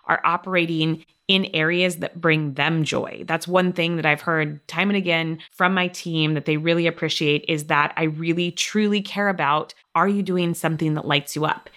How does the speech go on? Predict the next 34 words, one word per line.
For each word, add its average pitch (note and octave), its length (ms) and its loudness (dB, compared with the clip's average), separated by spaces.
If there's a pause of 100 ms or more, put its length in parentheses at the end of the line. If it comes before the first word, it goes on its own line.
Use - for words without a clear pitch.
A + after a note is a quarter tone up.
(140)
And F3+ 140 0
if F3+ 120 -4
not, F3+ 400 0
let's E3 240 -4
find F3+ 240 0
somebody E3 240 -2
else D#3+ 200 2
who G#3+ 100 -2
can G3+ 160 2
do F#3+ 160 -2
that, F3+ 240 0
or E3+ 100 -2
let's D#3+ 280 -4
find F3 320 0
you F3+ 80 -2
something E3 480 0
that - 140 -6
lights D#3 280 0
you E3 80 0
up - 100 0
more D#3+ 320 2
than C#3+ 140 -2
what D#3+ 140 -4
you're D3+ 120 -4
doing C#3+ 280 0
today. C#3+ 420 -4 (160)
Do C#4 120 4
we C#4+ 80 0
get C4+ 100 2
it - 80 -2
perfect G#3+ 320 -2
every F3+ 220 2
single F3+ 240 0
time? F3 280 2